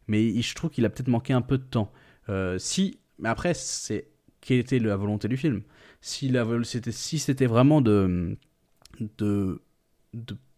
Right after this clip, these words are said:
récupérer au, le max d'émotions possible sur la... sur ce qui va arriver à ces gens, peut-être que avoir une, euh, une introduction un peu plus longue, une, une scène d'exposition un peu plus longue où on a...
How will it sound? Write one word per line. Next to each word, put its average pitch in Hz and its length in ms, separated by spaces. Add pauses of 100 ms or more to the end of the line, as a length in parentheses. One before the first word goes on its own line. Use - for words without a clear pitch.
(120)
récupérer 127 520 (140)
au, 90 200
le 117 100
max 123 260
d'émotions 123 340
possible 131 360
sur - 240
la... 98 300 (260)
sur - 180
ce - 80
qui 123 100
va 113 100
arriver 113 200
à 113 80
ces 110 160
gens, 151 260
peut-être 143 500
que 127 440
avoir 110 260
une, 107 200
euh, 98 300 (520)
une 113 160
introduction 120 520
un 123 40
peu 123 120
plus - 180
longue, 143 380
une, 110 240
une 101 220
scène 120 180
d'exposition 113 460
un - 20
peu 110 100
plus 120 140
longue 135 260
où 107 160
on 107 220
a... 110 140